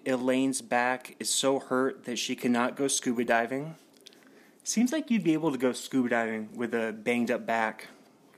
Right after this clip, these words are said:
Going in the water, seems like it might even help your back, stretch it out. So she can't go scuba diving with Jerry. Rumor begins to spread around the community that Jerry wanted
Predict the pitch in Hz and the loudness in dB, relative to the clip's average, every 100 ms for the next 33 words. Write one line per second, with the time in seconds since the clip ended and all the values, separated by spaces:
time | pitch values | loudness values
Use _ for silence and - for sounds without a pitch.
0 | 127 - - _ - 151 151 147 147 113 | -14 -14 -18 _ -4 -2 0 0 0 0
1 | 123 151 165 - - 190 208 196 165 160 | 0 -2 -6 -14 -8 -2 2 2 2 2
2 | 175 156 131 - 143 160 123 117 113 113 | 2 0 -2 2 0 0 -4 0 0 0
3 | 110 - - - - 143 - 113 127 117 | -6 -16 -12 -10 0 0 2 -4 -2 -4
4 | - - - - - - _ _ _ - | -10 -20 -20 -20 -20 -20 _ _ _ -12
5 | 135 - 135 165 156 160 - 156 143 135 | -6 -4 -2 -2 2 2 2 0 2 4
6 | 135 135 131 120 123 123 127 123 120 101 | 4 4 0 0 0 2 2 0 -2 -6
7 | - 120 143 151 135 143 120 - 143 135 | -4 2 4 4 2 0 -2 -4 2 2
8 | 131 131 - 135 127 127 123 - 120 127 | 2 -2 0 2 2 2 -2 -6 -2 0
9 | 123 127 123 120 - 131 123 123 120 123 | 2 2 0 -2 0 2 4 2 0 0
10 | 120 113 107 135 127 131 123 127 127 120 | 0 -4 -2 2 4 2 2 2 2 0